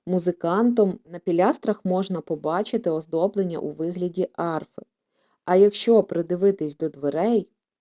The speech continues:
то особисто мені вони також нагадують музичний інструмент.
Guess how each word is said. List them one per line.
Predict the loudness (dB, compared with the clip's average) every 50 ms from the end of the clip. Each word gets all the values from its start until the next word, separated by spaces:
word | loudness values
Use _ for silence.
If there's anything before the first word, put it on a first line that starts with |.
| _ _ 2
то | 2 2 4 4
особисто | 4 4 4 4 2 6 6 6 4 4 2 0 0
мені | 2 0 0 0 0
вони | 0 0 -2 -2 -4 -4
також | -2 -2 -2 -2 -4 -8 -8 -8
нагадують | -10 -6 -4 -4 -2 -2 -2 -4 -6 -8
музичний | -10 -12 -4 -2 -2 -2 -2 -6 -10 -10 -8 -8
інструмент. | -10 -10 -10 -14 -10 -8 -8 -6 -6 -6 -8 -10 -12 _